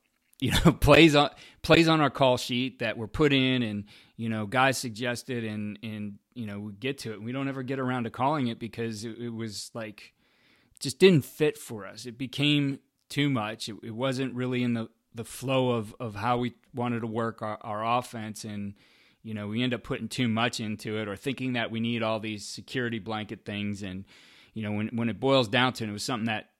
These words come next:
Matt Drinkel, the tight ends coach at Army now, and I talked about a, a little while back, is, you know, he, what he's seeing, the best people out there have a way to do it that is simple. Now, it might look complex to a defense.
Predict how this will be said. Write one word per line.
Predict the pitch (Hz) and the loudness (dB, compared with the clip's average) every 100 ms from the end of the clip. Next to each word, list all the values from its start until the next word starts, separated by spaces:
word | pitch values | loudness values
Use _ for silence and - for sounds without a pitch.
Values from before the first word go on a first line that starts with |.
| - | -10
Matt | 113 120 104 | -2 -2 -2
Drinkel, | 113 117 107 | -6 -6 -8
the | |
tight | 101 117 | -6 -6
ends | 113 104 | -6 -6
coach | 120 110 - | -8 -8 -8
at | 104 95 _ _ | -8 -8 _ _
Army | 123 135 151 107 | -4 -2 -2 -2
now, | 104 101 107 _ _ | -4 -6 -8 _ _
and | 113 104 | -14 -10
I | 107 | -8
talked | - 113 117 | -4 -6 -6
about | 110 104 104 107 | -6 -6 -8 -12
a, | 107 - | -12 -10
a | |
little | 110 120 | -6 -4
while | 117 107 | -2 -2
back, | 92 113 135 117 107 | 0 0 0 -2 -10
is, | 101 104 - _ _ _ _ - | -12 -12 -16 _ _ _ _ -14
you | 110 | -12
know, | 98 101 | -10 -10
he, | 87 104 | -12 -14
what | 110 120 107 | -8 -6 -2
he's | 101 160 - | 0 0 0
seeing, | 131 113 107 113 123 _ _ | -2 -4 -2 -4 -6 _ _
the | 110 | -16
best | - 135 135 | -4 -2 -2
people | - 131 135 | -2 -4 -2
out | 117 120 120 | 0 0 -2
there | 110 101 104 _ _ _ _ | -8 -8 -12 _ _ _ _
have | 127 113 | -4 -2
a | 107 | -2
way | 110 123 123 127 123 - | 0 2 2 0 -4 -10
to | 123 | -8
do | 110 120 113 | -4 -2 -2
it | 104 _ _ - | -6 _ _ -14
that | 117 113 107 | -6 -4 -4
is | 101 | -6
simple. | - - 110 98 95 | -6 -4 -6 -6 -4
Now, | 104 | -2
it | 107 | 2
might | 123 117 | 2 2
look | 127 131 - | 0 -2 -2
complex | 113 95 110 85 - - | -6 -4 -6 -6 -10 -14
to | 104 | -10
a | |
defense. | 95 113 - 95 - - | -6 -6 -6 -14 -14 -18